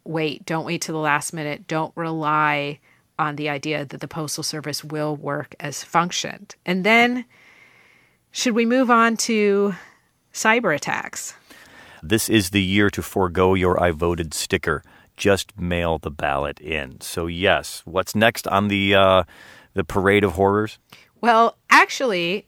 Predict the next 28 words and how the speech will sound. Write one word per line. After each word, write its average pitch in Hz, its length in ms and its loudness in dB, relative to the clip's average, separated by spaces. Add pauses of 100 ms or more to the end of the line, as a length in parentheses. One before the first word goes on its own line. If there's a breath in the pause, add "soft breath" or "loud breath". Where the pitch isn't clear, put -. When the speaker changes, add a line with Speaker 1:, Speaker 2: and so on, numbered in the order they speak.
Speaker 1:
before 233 400 2
we 247 80 0
turn 226 220 0
the 208 80 -2
corner 214 280 4
on 185 100 2
the 170 60 -4
parade, 190 540 0 (540 soft breath)
in 214 120 0
California, 269 800 2
I 180 120 2
think 262 240 -4
they 262 120 2
mail 196 360 -2
you 175 320 -2
a 170 120 -6
vote 165 280 -4
by, 156 340 -2
that 170 400 -2
"I 175 200 4
voted" 170 420 -2
sticker 190 440 -4
with 165 220 -4
your 160 100 -2
vote 156 220 -4
by 156 160 -4
mail 151 300 -6
ballot, 156 480 -2